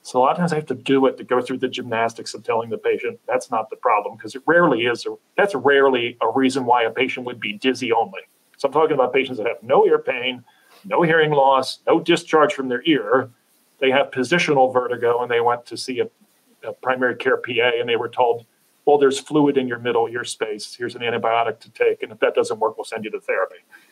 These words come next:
So you have to often undo the, uh, fluid in the middle ear,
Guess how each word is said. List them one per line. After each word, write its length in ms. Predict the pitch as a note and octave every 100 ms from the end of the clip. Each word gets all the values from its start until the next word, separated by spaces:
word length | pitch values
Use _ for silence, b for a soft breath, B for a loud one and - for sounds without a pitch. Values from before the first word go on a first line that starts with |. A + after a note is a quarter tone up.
| b b
So 120 | -
you 60 | D3
have 140 | D3
to 100 | D3
often 400 | D3 D3 C#3+ C#3 D3
undo 560 | C#3+ C#3+ C3 C3+ C#3 C3
the, 320 | C3 A#2 A#2
uh, 300 | A2+ A2 G#2+ - _ _ _ _ _ _ _ _ _ -
fluid 600 | - - C3+ C#3 C#3 C3
in 140 | B2
the 80 | A#2
middle 340 | A#2+ A#2 A2 -
ear, 260 | A2 G#2